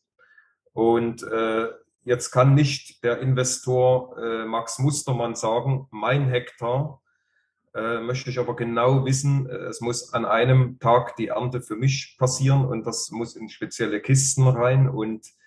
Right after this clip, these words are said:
äh, ich möchte da eine Einzelabrechnung haben.“ So funktioniert das nicht. Das Ganze wird skaliert, ja. Das heißt also, alle Farmen, die quasi gemeinsam bewirtschaftet werden, bekommen auch eine gemeinsame Abrechnung, ja.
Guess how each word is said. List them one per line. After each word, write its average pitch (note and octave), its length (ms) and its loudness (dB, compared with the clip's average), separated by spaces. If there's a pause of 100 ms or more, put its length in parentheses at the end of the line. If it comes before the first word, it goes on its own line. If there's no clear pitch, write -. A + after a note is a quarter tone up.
(360)
äh, G2+ 280 -4
ich - 100 -12
möchte A2 240 -8
da G#2+ 120 -6
eine G#2+ 180 -2
Einzelabrechnung G2 920 -6
haben.“ D#2+ 280 -8
So G#2 160 -8
funktioniert G2 560 -12
das - 160 -12
nicht. E2+ 280 -12
Das - 140 -10
Ganze G2 320 -10
wird G2+ 160 -10
skaliert, - 840 -8 (120)
ja. B2 280 -4 (480)
Das G2 140 -6
heißt A#2 240 0
also, B2 600 2 (640)
alle C3 300 4
Farmen, B2+ 720 2 (500)
die B2+ 240 -2
quasi A#2 380 -2
gemeinsam C3+ 840 0
bewirtschaftet C3 760 -6
werden, A#2+ 340 -2
bekommen A2 400 -8
auch G#2 200 -12
eine F#2+ 200 -14
gemeinsame F2 640 -12
Abrechnung, - 560 -20 (380)
ja. A2+ 300 -8